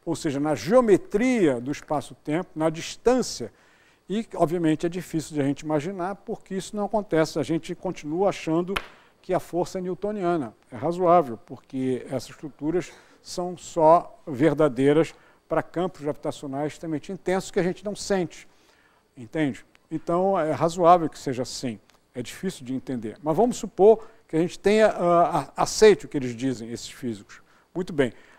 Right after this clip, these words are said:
Aí, então, você tem uma, uma, uma teoria da gravitação. Essa teoria da gravitação gera um modelo cosmológico. O modelo cosmológico mais razoável, que foi,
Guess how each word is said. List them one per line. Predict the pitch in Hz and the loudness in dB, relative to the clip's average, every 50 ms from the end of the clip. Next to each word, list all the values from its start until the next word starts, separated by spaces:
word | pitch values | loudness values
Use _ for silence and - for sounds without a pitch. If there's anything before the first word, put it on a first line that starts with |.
| _ _ | _ _
Aí, | 170 180 220 | -2 -2 -2
então, | 247 220 - 190 185 214 | -2 -2 -2 -2 -2 -2
você | 226 214 175 - 202 | -4 -6 -6 -6 -8
tem | 190 - - 160 160 | -8 -6 -6 -4 -4
uma, | 165 170 170 165 160 160 147 - - - | -4 -4 -4 -4 -4 -4 -4 -6 -12 -14
uma, | 147 131 127 - - - | -14 -14 -14 -14 -12 -10
uma | 143 135 | -10 -10
teoria | - - 196 190 170 170 185 | -2 0 2 2 2 2 0
da | 180 165 | 0 0
gravitação. | 143 147 147 - - 196 170 - - 190 190 220 262 - _ _ _ _ _ _ _ _ _ | -2 -2 -4 -2 -4 -6 -6 -4 -4 -2 -2 -2 -4 -8 _ _ _ _ _ _ _ _ _
Essa | 214 185 - - | -6 -6 -2 -2
teoria | 190 180 | -2 -2
da | 170 170 | 2 2
gravitação | 175 170 - 170 - - 160 147 147 156 | 0 0 0 -4 -6 -4 -6 -6 -6 -8
gera | - 123 156 185 190 190 180 170 156 143 | -10 -4 0 4 6 6 8 6 6 4
um | 151 160 | 0 -2
modelo | 165 156 139 143 151 139 | -4 -2 -2 0 -2 -2
cosmológico. | - - 165 147 175 190 185 185 185 208 233 214 - - - _ _ _ _ _ _ _ _ _ _ _ _ | -2 -6 -6 -4 -2 -2 0 2 4 2 2 0 -4 -12 -20 _ _ _ _ _ _ _ _ _ _ _ _
O | 226 | -4
modelo | 214 196 190 196 180 | 2 4 4 4 4
cosmológico | 190 180 175 175 180 165 151 147 147 139 131 - - - 170 - 165 | 2 -2 -2 0 0 2 4 4 4 4 2 -2 -10 -18 -18 -12 -6
mais | 147 160 160 151 123 - | -2 0 0 0 -2 -2
razoável, | 156 156 131 131 151 147 147 151 147 131 104 113 113 101 - _ _ _ | -4 -4 -4 -2 0 2 4 4 4 2 -2 -6 -12 -16 -18 _ _ _
que | - | -16
foi, | - - - 156 151 151 147 147 131 - | -16 -10 -6 -4 -2 0 -2 -2 -4 -10